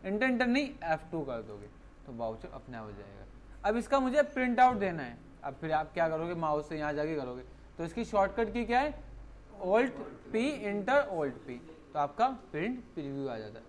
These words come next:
Print देने के लिए Alt plus F टू, पहले Alt P करो, print देना है तो Alt P करो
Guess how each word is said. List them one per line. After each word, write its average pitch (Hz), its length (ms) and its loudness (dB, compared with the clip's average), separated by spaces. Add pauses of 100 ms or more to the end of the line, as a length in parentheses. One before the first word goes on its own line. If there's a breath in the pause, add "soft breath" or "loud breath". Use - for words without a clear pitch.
Print 208 220 0
देने 208 220 0
के 214 60 -2
लिए 226 100 -4
Alt 220 280 2 (320)
plus 202 240 2 (120)
F 131 260 -6
टू, 117 60 -12 (760)
पहले 151 200 2
Alt 180 400 -2
P 233 140 -2
करो, 240 240 4
print 214 320 2
देना 214 180 4
है 220 100 2
तो 277 140 4 (640)
Alt 202 320 4
P 247 160 0
करो 247 220 10